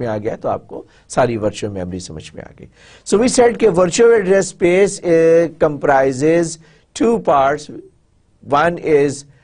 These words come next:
virtual page number and second is offset।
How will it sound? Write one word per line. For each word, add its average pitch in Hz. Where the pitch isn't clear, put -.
virtual 131
page 110
number 107
and 143
second 131
is 113
offset। -